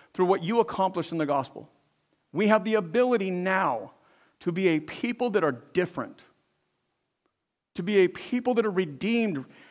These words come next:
to be a people that are more about you, you on the throne, not me.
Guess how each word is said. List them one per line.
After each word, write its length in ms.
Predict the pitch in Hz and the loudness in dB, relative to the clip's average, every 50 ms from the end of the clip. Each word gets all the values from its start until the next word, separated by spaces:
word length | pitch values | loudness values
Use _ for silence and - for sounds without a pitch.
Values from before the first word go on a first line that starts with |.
| _ _ _ | _ _ _
to 80 | - 180 | -4 0
be 120 | 190 202 | 2 2
a 40 | 185 | 0
people 420 | 190 - - - 240 240 214 208 | 0 -2 -4 -4 -4 0 0 0
that 100 | 180 180 | 0 2
are 60 | 170 170 | 0 0
more 360 | 165 170 185 202 226 254 262 | 0 0 2 4 6 6 6
about 300 | 240 208 233 214 214 208 | 6 6 4 4 4 2
you, 180 | 190 226 208 | 0 0 0
you 280 | 170 143 175 233 262 254 | 0 -2 0 0 2 2
on 120 | 233 233 | 2 2
the 80 | 220 202 | 0 -2
throne, 360 | - 214 220 196 180 165 160 | -2 0 0 0 0 0 -2
not 180 | 160 165 196 214 | -2 -2 -2 -2
me. 320 | 185 180 170 143 135 143 | -2 -4 -4 -4 -6 -8